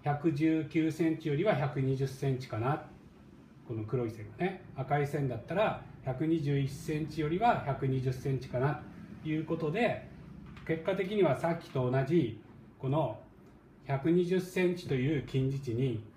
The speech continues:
実際にはなりますが、今度はさっきとどこが違うかというと、一センチ間隔のメモリで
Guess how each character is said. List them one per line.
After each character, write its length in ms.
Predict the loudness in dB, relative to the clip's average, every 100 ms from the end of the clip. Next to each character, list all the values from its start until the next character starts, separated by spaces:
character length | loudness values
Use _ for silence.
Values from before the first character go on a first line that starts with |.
| -20 -20 -20 -20 -6
実 120 | -4
際 280 | -2 0 2
に 60 | 2
は 280 | 2 0 -8 -20 -12
な 100 | -4 -2
り 80 | 0
ま 120 | -2
す 140 | -4
が、 300 | -4 -4 -4 -10 -14 -14 -16 -16 -14 -6
今 220 | -2 0
度 100 | 2
は 360 | 4 2 2 -8 -20 -20 -20 -18 -4
さ 100 | -2
っ 100 | -2
き 80 | -2
と 120 | 2
ど 140 | 2
こ 100 | 2
が 100 | 0
違 160 | 0 0
う 200 | 0 0
か 120 | -2
と 120 | -4
い 80 | -6
う 80 | -6 2
と、 300 | 2 2 -4 -18 -20 -20 -20 -20 -20 -20 -20 -20 -18 -6
一 120 | -6
セ 300 | -4 0 0
ン 100 | 0
チ 140 | -6
間 260 | 0 0 2
隔 240 | 0 0
の 320 | 2 2 2 -2 -16 -20 -20 -4
メ 140 | 2 2
モ 160 | 2
リ 120 | 2
で 380 | 2 2 0 -8